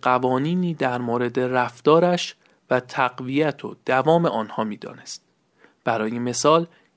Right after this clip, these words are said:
کج خلقی رفتار قابل قبولی نبود. اگر چنین رفتاری از کلودیا سر می‌زد، آلیشا او را بغل می‌کرد و به اتاقش می‌برد و مجبورش می‌کرد تا وقتی آرام نشده است،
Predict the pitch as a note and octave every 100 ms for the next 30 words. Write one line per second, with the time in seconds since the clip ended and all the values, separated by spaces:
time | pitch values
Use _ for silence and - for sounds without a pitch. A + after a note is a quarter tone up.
0 | - D3+ D3 - - D3+ D#3 F#3 G3+ G#3
1 | _ - C3 A#2+ - C#3+ C#3+ D3 - A#2+
2 | A2 G#2+ G2+ G#2 G#2 A2+ A#2 C3 C#3 A#2+
3 | G2 - _ _ _ _ _ _ - -
4 | - F#3 G3 A#3 A3 - D3 C#3 C3+ B2+
5 | - - E3+ G#3 G#3+ E3+ - C3+ A#2+ A2
6 | A2 G#2+ G#2 - A#2 A#2 A#2+ A#2 C#3 D#3+
7 | - _ _ _ _ A#2 A#2+ A#2+ - D#3
8 | D#3 - F#3 F#3+ E3 B2+ A#2+ C3 D3 B2+
9 | B2 G#2+ - - B2 C3+ D#3+ C#3+ D3+ D#3
10 | G3 - D#3+ C#3 B2+ A#2+ B2 C3 C#3+ C#3+
11 | D3 G3+ G#3+ - E3+ D#3+ D#3 C#3 C3+ C3+
12 | - C3+ - B2+ A2+ A2+ A#2 - A2+ B2
13 | C3+ F#3+ G#3+ -